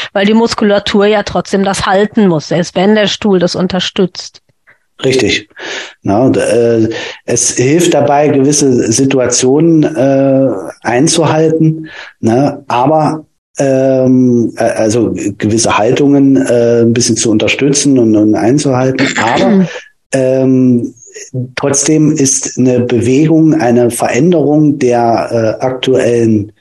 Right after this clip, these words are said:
Speaker 2: äh, statischen Belastung sehr, sehr notwendig und sinnvoll.
Speaker 1: Super. Ich glaube, das war ein gutes Schlusswort. Wir könnten noch, vielleicht machen wir irgendwann mal eine Folge zum Thema Sitzen ist das neue Ra-, äh, ähm, Sitzen ist das neue Rauchen.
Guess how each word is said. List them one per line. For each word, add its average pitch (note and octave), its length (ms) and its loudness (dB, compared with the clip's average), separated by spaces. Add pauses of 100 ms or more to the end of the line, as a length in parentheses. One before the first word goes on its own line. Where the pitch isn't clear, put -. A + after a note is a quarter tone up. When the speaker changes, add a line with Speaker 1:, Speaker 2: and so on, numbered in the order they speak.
(340)
Speaker 2:
äh, G#2 360 0
statischen A#2+ 520 0
Belastung B2 560 0
sehr, A#2 240 0
sehr A#2+ 380 -2 (260)
notwendig A#2+ 960 0
und A2 100 0
sinnvoll. B2+ 460 -2 (1300)
Speaker 1:
Super. F3+ 500 -2 (180)
Ich - 100 -20
glaube, C#4 360 0 (540)
das - 220 -8
war F#3+ 100 -4
ein F#3 100 2
gutes A#3+ 300 -2
Schlusswort. G#3+ 680 -4
Wir F3+ 80 -6
könnten B3 460 -2
noch, A3 200 -2 (340)
vielleicht - 200 -2
machen A3 220 0
wir G3+ 100 0
irgendwann G#3 340 0
mal G3 140 -2
eine G3 120 0
Folge G3 360 0
zum F#3+ 200 -2
Thema G3 320 0
Sitzen F#3+ 420 -4
ist - 180 -4
das E3+ 140 -4
neue F3+ 400 0
Ra-, F3+ 440 -2
äh, - 200 -2
ähm, F3+ 160 2
Sitzen G3+ 340 -2
ist - 160 -4
das - 140 -4
neue F3 320 0
Rauchen. G3+ 460 0